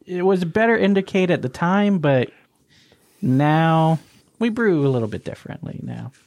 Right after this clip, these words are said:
So the I B U was developed as an analytical tool to help brewers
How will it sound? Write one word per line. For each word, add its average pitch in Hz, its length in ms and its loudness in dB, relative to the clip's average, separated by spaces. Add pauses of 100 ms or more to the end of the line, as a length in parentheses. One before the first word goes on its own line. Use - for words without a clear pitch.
(180)
So 185 340 2
the 175 160 2
I 220 160 2
B 247 160 0
U 185 120 4
was 190 120 2
developed 151 440 2
as 139 200 2
an 123 120 0 (120)
analytical 165 680 2
tool 151 400 0
to 143 100 2
help 139 360 0 (100)
brewers 139 680 2